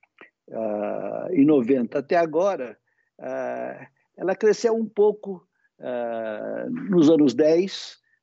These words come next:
quando o P T esteve no governo, mas foi principalmente devido a, a um, a um boom de commodities muito grande. E também a um esforço grande que o partido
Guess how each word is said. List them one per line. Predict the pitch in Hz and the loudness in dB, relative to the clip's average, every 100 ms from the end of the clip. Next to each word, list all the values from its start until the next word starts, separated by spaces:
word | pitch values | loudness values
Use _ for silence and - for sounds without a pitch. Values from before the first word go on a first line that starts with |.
| _ _ _ _ | _ _ _ _
quando | 143 143 | -2 -2
o | 139 | -6
P | 151 | -8
T | 135 151 | -6 -4
esteve | 135 - 135 123 | -6 -4 -6 -4
no | 127 | -6
governo, | 120 127 135 202 143 123 104 _ _ _ | -4 -2 2 2 0 -6 -16 _ _ _
mas | - 185 | -10 -8
foi | - 220 | -2 -2
principalmente | - 240 - 214 208 185 196 208 208 | -2 -4 -4 -4 -4 -4 -6 -6 0
devido | 196 175 160 180 175 190 190 _ _ _ | 2 2 0 0 0 -2 -4 _ _ _
a, | 151 143 143 143 139 143 135 151 147 | -6 -2 0 -2 -2 -4 -6 -4 -2
a | |
um, | 170 185 175 - | -2 -4 -12 -8
a | 151 | -2
um | 165 151 | 0 0
boom | 123 156 175 160 | -2 0 0 0
de | 151 | 0
commodities | - 156 139 143 131 131 131 | 2 2 4 2 0 -6 -6
muito | 139 135 135 | -4 -4 -2
grande. | 120 107 - - - _ _ _ _ _ _ _ - | -2 -4 -8 -20 -20 _ _ _ _ _ _ _ -14
E | 339 | -8
também | 240 254 226 233 | -2 0 0 0
a | 220 | -4
um | 220 | -6
esforço | - 196 202 - | -6 -2 -2 -2
grande | 175 170 196 165 | -4 -2 -2 -4
que | - 165 | -8 -6
o | |
partido | 147 143 139 170 143 139 135 | -4 -6 -8 -8 -8 -6 -10